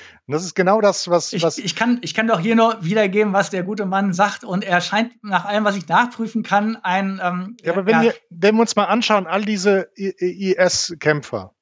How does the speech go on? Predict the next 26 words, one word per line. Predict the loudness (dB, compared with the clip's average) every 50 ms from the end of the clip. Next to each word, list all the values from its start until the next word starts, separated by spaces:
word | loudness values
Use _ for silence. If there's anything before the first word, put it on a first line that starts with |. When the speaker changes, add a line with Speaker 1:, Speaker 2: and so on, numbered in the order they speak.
| _ _ _ _ _ _ _ _ _
Speaker 1:
und, | 2 2 2 2 0
und | -2 -2 -2 -2
die | -6
fragt, | -6 -2 2 2 2 2 2 0
was, | 0 0 0 -4 -6 -2
was | -2 -2 -2 0 2
waren, | 2 2 2 0 -2 -4
was | -4 -2 0 2
waren | 0 0
ihre | 2 0 0 0
Motivationen, | 2 0 0 0 0 2 2 2 2 0 -2 -2
wie | -2 0
seid | 2 2 2 2
ihr | 0
denn | 0 2 2
dazu | 2 2 2 0 -2
gekommen, | -4 -4 0 0 0 0 2
da | 2 0
unten | 0 0 -4 -6
zu | -6 -6
kämpfen | 0 2 2 2 2 -2 -4 -4
und, | -4 -4 -4 -4 -4
äh, | -2 -2 0 0
was | -2 -2 -2 0
war | 2 2 2
eure, | 2 0 -2